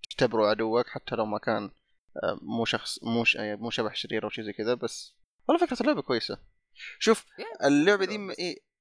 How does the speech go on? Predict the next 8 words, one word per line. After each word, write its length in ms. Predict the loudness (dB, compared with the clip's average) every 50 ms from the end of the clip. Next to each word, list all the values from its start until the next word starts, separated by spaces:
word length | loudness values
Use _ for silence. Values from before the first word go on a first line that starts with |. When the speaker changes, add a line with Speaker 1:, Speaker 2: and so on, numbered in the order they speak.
| _ _ _ -8 -2
Speaker 1:
آه، 160 | 0 0 0
من 280 | 0 -2 -4 -6 -6 -6
Speaker 2:
إيه. 80 | -6
Speaker 1:
ال-، 420 | -8 -10 -10 -12 -14 -12 -8 -4 -2 -2
آه، 400 | 0 0 -2 -2 -2 -4 -6 -10 _ _ _ _ _ _ _ -2
العروض 360 | 2 2 4 4 4 4 2 2
القليلة 440 | -2 -2 0 0 2 4 4 4
ال-، 320 | 2 2 0 -6 -10 -12